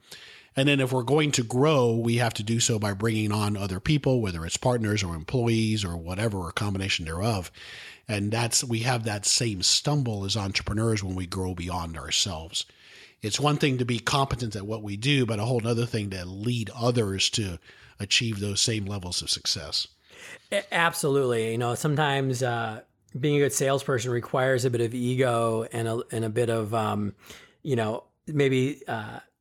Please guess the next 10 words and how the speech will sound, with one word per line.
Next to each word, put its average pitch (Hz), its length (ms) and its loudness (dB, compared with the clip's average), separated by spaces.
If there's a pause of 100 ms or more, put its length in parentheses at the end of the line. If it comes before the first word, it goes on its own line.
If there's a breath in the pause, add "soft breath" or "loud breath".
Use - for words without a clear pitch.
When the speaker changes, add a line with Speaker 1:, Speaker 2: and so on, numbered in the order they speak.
(200)
Speaker 2:
extreme 147 540 2
<laughs> - 0 -
confidence. 123 840 2 (440 loud breath)
And 127 400 2 (120)
it's - 240 -4
funny 202 200 2
because 131 280 0
the 123 60 -2
best 135 260 0
leaders, 151 720 0